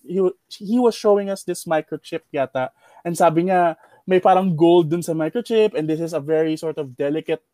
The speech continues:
device, na parang, uh, it's, it's, it's very intricate and stuff like that. Tapos parang he was showing it to all the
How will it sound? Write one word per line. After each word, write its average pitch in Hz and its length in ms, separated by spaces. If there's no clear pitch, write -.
device, 208 680
na 165 80
parang, 160 240
uh, 151 480
it's, - 240
it's, 170 160
it's 165 200
very 160 280
intricate 196 400
and 180 80
stuff 170 160
like 190 160
that. 185 80
Tapos 185 320
parang 202 400
he 220 80
was 220 320
showing 220 480
it - 80
to 196 80
all 170 160
the 165 80